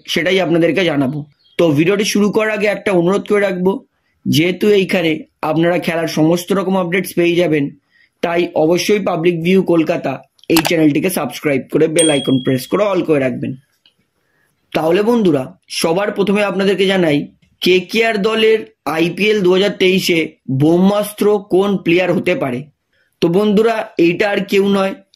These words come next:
এইটা হচ্ছে কেকেআর এই বছর আইপিএল এ কেনা তরুণ leg spinner সুয়েশ শর্মা। মাত্র উনিশ বছর বয়সী এই দিল্লির ছেলেটা right arm leg break করে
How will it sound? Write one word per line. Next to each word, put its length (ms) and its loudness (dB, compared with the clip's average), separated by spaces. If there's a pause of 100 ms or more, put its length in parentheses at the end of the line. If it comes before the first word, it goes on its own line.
(340)
এইটা 300 2
হচ্ছে 500 0 (320)
কেকেআর 520 0
এই 180 2
বছর 280 2
আইপিএল 460 0
এ 60 0
কেনা 480 -2 (360)
তরুণ 560 4 (380)
leg 300 2
spinner 680 -2 (240)
সুয়েশ 560 2
শর্মা। 480 -2 (540)
মাত্র 800 0
উনিশ 360 4
বছর 320 2
বয়সী 540 0 (160)
এই 160 2
দিল্লির 560 2
ছেলেটা 500 -2 (680)
right 400 -2
arm 200 2
leg 280 0
break 280 0
করে 320 -2